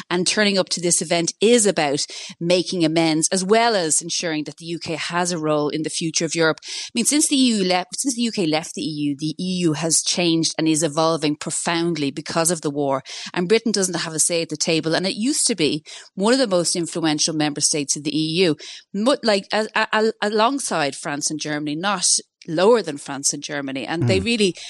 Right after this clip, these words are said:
Speaker 1: I think that was a real mistake about the whole co-, <laughs> conversation about Brexit.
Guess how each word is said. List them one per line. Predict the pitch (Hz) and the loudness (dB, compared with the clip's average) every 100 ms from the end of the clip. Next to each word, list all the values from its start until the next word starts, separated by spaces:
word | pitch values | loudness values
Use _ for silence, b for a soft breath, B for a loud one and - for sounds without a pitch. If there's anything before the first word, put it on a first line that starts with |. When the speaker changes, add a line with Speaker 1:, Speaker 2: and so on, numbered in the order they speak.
| B | B
Speaker 1:
I | |
think | - 220 | 0 2
that | 208 | 2
was | 190 | 2
a | |
real | 190 180 | 4 4
mistake | 165 - 196 196 160 | 4 2 4 2 2
about | 156 156 | -2 -2
the | 156 | -4
whole | 160 165 156 | -4 -4 -6
co-, | - - 160 208 | -12 -8 -6 -4
<laughs> | |
conversation | 190 160 175 180 170 165 | -2 0 2 2 0 0
about | 147 - | -2 0
Brexit. | 175 185 139 143 | -2 0 -4 -4